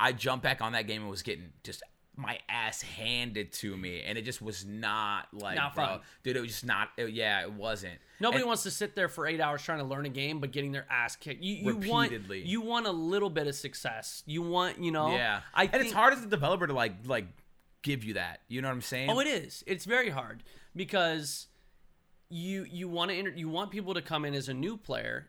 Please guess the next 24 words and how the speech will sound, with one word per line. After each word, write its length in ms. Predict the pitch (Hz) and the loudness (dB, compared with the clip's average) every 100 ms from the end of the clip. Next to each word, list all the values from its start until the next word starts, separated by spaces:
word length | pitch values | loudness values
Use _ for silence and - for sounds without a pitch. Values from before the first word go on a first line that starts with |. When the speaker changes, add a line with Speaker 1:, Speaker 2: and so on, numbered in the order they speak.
| 139 | -4
Speaker 2:
be 100 | 143 | -2
introduced 360 | 151 151 160 | 0 0 -2
to 60 | - | -2
your 60 | 190 | -2
game. 240 | 160 151 | 0 0
You 100 | 147 | 0
want 140 | 151 160 | -2 -2
them 100 | 170 | -4
to 60 | |
stay 380 | 156 - 139 147 | -4 0 2 2
and 100 | 147 | 0
try 120 | 151 | 0
to 80 | 147 | 0
learn 320 | 131 131 139 | -2 -2 -2
and 80 | 143 | -2
get 140 | 135 | -4
better 260 | 214 226 147 | -2 0 2
at 180 | 123 120 | 2 0
it. 160 | 131 - - - _ | -2 -8 -20 -20 _
But 300 | 143 180 175 175 | 0 4 4 4
you 120 | 175 | -2
also 680 | 151 190 208 - 196 165 165 | 2 4 4 2 2 2 0
want 400 | 151 156 - 143 | -2 -2 -4 -6
to 500 | - 156 147 147 147 | -2 0 0 -4 -6